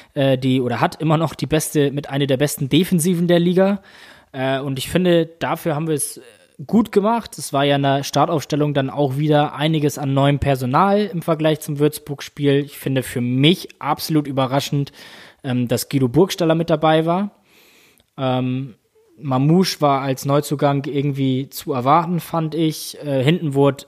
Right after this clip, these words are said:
auch wie zu erwarten umgebaut nach der Rotsperre von Knoll und der Gelbsperre von Olsson, der ja zum Glück am Wochenende wiederkommt. Äh, und dann im Tor, dass, äh, unser Neuzugang, äh, Stojanovic dasteht, war irgendwie auch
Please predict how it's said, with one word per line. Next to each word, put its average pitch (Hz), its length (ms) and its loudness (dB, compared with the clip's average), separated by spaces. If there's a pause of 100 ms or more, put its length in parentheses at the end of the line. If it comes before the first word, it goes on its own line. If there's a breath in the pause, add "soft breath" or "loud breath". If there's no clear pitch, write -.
(200)
auch 151 300 2
wie 156 160 2
zu 170 240 -2
erwarten 139 440 0
umgebaut 139 580 2
nach 131 160 -4
der 127 480 -2
Rotsperre 139 640 0
von 131 260 -6
Knoll 147 360 2
und 131 120 0
der 131 100 0
Gelbsperre 131 580 -2
von 127 180 -4
Olsson, 196 540 2 (520 loud breath)
der 151 100 2
ja 151 120 4
zum 147 220 -4
Glück 151 160 -2
am 139 100 -2
Wochenende 143 460 0
wiederkommt. 139 640 0 (500 loud breath)
Äh, 131 140 -2
und 135 180 0
dann 139 120 4
im 131 140 0
Tor, 143 260 4
dass, 131 300 2
äh, 123 440 -2 (1080)
unser 135 220 0
Neuzugang, 131 640 0
äh, 127 320 -6 (360)
Stojanovic 135 720 2
dasteht, 127 540 0 (520)
war 120 560 -6
irgendwie 123 300 -2
auch 110 280 -10